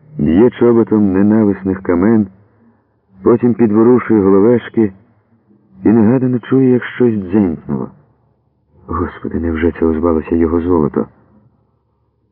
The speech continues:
Зігнувшись, він запускає руку в попелище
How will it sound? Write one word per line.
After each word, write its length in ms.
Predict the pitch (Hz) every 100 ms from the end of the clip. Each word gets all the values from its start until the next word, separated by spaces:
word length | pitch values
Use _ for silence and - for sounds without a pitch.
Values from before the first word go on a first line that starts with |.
| _ -
Зігнувшись, 640 | 80 104 117 147 143 127 113
він 140 | 120
запускає 540 | 113 110 107 123 117
руку 260 | 110 117 110
в 60 | 95
попелище 640 | 98 92 120 117 -